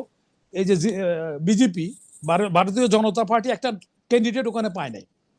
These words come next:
ক্যান্ডিডেট ওখানে দিতে পারে না, তার পার্টির থেকে ওই রাজ্যের মধ্যে একটা ক্যান্ডিডেট তার পক্ষে হেরে যাক, কিন্তু দি-, ক্যান্ডিডেট খুঁজে পায় না। ওরা কাশ্মীরের কোনো লোক তারকে ঘৃণা করে, তার নমিনেশনও চায় না কেউ। ফলশ্রুতিতে এখন তাকে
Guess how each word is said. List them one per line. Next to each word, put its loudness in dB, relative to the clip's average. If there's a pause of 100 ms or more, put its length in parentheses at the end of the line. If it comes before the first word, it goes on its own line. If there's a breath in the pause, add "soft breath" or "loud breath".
(560)
ক্যান্ডিডেট 4
ওখানে 2
দিতে 2
পারে 0
না, -4
তার -2
পার্টির -2
থেকে -4 (120)
ওই 2
রাজ্যের 2
মধ্যে 0
একটা -4
ক্যান্ডিডেট -2
তার -4
পক্ষে -6
হেরে 4
যাক, 0
কিন্তু -4
দি-, -4 (200)
ক্যান্ডিডেট -2
খুঁজে -2
পায় -2
না। -8
ওরা 2 (380)
কাশ্মীরের 2
কোনো 2
লোক 0
তারকে -2
ঘৃণা 2
করে, -4
তার -6 (380)
নমিনেশনও 4
চায় -2
না -10
কেউ। -16 (680)
ফলশ্রুতিতে 2
এখন 2
তাকে 0